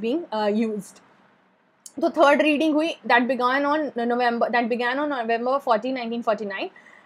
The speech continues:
Then a motion was passed by Doctor Ambedkar and the motion said, "The constitution as settled by assembly be passed।"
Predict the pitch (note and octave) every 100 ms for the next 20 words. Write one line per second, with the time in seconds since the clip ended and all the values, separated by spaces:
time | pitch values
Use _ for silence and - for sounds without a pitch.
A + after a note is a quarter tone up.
0 | - A#3+ F4 D#4 D4 D4+ G4 F#4+ F#4+ C#4+
1 | B3+ C#4+ B3 C#4+ G#3+ - A3+ A3+ B3 A#3+
2 | A3+ G#3+ G#3 G3+ B3+ G#4 - _ - A#3
3 | A#3+ A#3 C4+ C4+ C#4+ F4 E4+ - A#3 C4
4 | D#4 - _ _ - A#3+ C#4+ D#4+ F4+ -
5 | F4 F#4+ F#4+ G4+ G4 F#4+ - C#4 B3 D4
6 | D4 D#4 D4 A3+ A3 A3+ - A3 - D4
7 | D4+ C#4+ D4 G#3 A3+ A3+ G#3 - G3 D3
8 | -